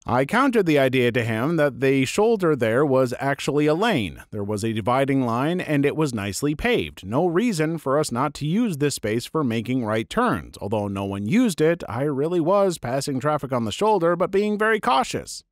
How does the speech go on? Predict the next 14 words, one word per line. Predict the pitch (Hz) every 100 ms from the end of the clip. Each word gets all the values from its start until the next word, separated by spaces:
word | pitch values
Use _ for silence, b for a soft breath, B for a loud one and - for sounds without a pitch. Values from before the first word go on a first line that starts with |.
| _
About | 98 113 113
three | 160
months | 202 208 202
later, | 240 214 196
the | 170
intersection | 156 175 185 196 180 196 180
is | 143 113
repainted | 117 269 - 220 196 220
with | 202 190
the | 185
shoulder | - 196 165 180
as | 147 147 165
a | 180
right | 127 185 -